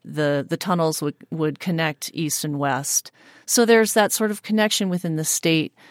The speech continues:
But I also think that the tunnel sort of put Colorado on the map. I mean, initially, the interstate system was supposed to end in Denver. It was not supposed to connect through the mountains to Utah.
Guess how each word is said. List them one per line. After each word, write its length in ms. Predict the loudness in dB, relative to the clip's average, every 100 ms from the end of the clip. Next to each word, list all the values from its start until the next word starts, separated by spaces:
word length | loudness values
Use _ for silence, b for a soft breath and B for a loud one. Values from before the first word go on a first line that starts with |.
| B
But 100 | 2
I 120 | 4 6
also 300 | 2 0 -2
think 340 | -2 -2 -2
that 240 | 0 0 0
the 120 | -6
tunnel 400 | -2 0 0 0
sort 180 | -4 -8
of 160 | -10
put 280 | -6 -4 -2
Colorado 500 | -2 -2 0 0 0
on 140 | -2 -4
the 60 |
map. 300 | -4 -4 -6 -2
I 80 | 0
mean, 160 | 2
initially, 680 | 4 4 2 0 0 -2 -4 B B
the 140 | -2 2
interstate 480 | 2 2 2 0
system 400 | 0 -2 -2 -2
was 100 | -2
supposed 460 | -2 -4 -2 -2 -2
to 120 | -4
end 320 | -2 0 0
in 200 | -2 -2
Denver. 420 | 0 0 -2 -4 -6
It 80 |
was 180 | -6 -4
not 240 | 2 2 0
supposed 420 | -4 -4 -2 -4
to 100 | -4
connect 480 | -4 -4 -4 -8 -20 b b b
through 220 | -6 -2 0
the 80 | 2
mountains 520 | 2 2 2 0 -2
to 120 | -2
Utah. 560 | -4 -4 -2 0 0